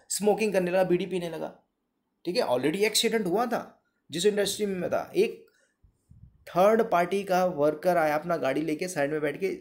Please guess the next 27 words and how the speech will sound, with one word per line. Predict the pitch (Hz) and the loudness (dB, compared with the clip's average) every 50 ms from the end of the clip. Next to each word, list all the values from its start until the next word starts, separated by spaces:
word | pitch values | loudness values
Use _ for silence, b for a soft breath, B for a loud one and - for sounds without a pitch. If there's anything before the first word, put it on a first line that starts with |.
| - - - - - | -12 -20 -20 -16 -12
स्मोकिंग | - - 160 147 139 139 170 160 | -10 -6 -4 -4 -4 -4 -4 -4
करने | 147 151 143 143 | -4 -6 -4 -4
लगा, | 143 156 175 190 | -6 -4 -4 -4
वहाँ | 180 160 143 139 139 | -4 -4 -6 -8 -8
पे | 156 156 | -8 -8
बा-, | 113 - 127 131 127 | -6 -4 -4 -4 -4
बाजू | 127 127 127 139 147 139 | -4 -4 -4 -4 -6 -6
में | 160 214 262 269 B B B B B B B B B B B | -6 -6 -8 -10 B B B B B B B B B B B
सिलेंडर | - - - - 214 208 214 208 208 202 202 175 | -6 -2 0 2 4 4 4 4 4 2 2 2
था, | 165 143 - - - - _ _ _ _ - | 0 -4 -6 -6 -10 -20 _ _ _ _ -10
उसमें | - - - 185 165 | -8 -6 -4 -4 -4
आग | 143 139 135 | -4 -4 -6
लग | 107 - - | -8 -10 -10
गई। | - - - - _ _ _ _ _ _ _ _ - - - _ _ _ _ - - _ _ _ _ _ _ _ _ _ _ _ _ _ _ _ - - - | -12 -20 -20 -20 _ _ _ _ _ _ _ _ -20 -20 -20 _ _ _ _ -20 -20 _ _ _ _ _ _ _ _ _ _ _ _ _ _ _ -20 -18 -6
सिलेंडर | - 175 180 208 208 208 226 214 | -2 2 2 4 4 4 4 4
वर्किंग | 165 139 143 139 - 208 220 226 | 4 4 2 0 0 -2 -2 -2
में | 220 208 | 0 0
था, | 196 208 | 0 0
वहाँ | 202 180 160 156 | 0 0 -2 -2
पे | 170 | -4
वर्कर | 156 143 147 139 - 180 170 | -2 -4 -2 0 0 0 0
भी | 170 208 | 0 0
काम | 202 196 170 180 185 | 0 0 0 0 0
कर | 175 180 175 | -2 -2 -2
रहा | 175 170 | -2 -2
था, | 170 190 185 180 | -2 -2 -2 0
but | 220 214 | -2 -2